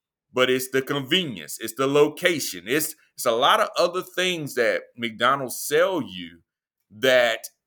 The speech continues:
you buy. People don't even realize McDonald's, one of the marketing genius that Mc-, McDonald's does, and Disney does the same thing. They get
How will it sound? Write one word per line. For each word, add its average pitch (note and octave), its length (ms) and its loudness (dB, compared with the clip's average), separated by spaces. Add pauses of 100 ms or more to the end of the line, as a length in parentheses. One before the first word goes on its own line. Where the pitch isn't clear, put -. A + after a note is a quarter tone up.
(200)
you D3 220 -6
buy. B2 340 4 (640)
People C4+ 260 -4
don't G3 220 2
even B2+ 260 -4
realize A2 460 2
McDonald's, C3+ 720 0
one E3 240 -2
of A#3+ 80 -2
the C#3 60 -8
marketing C3+ 580 0 (100)
genius E3 540 -2
that G#2+ 200 2
Mc-, A2+ 260 -6
McDonald's A#2 500 0
does, A#2+ 260 0
and A#2 140 -4
Disney D3+ 300 -2
does B2 220 2
the A2+ 100 -10
same A2+ 360 -4
thing. G#2+ 220 -4 (1500)
They D#3+ 460 2
get D3+ 400 -6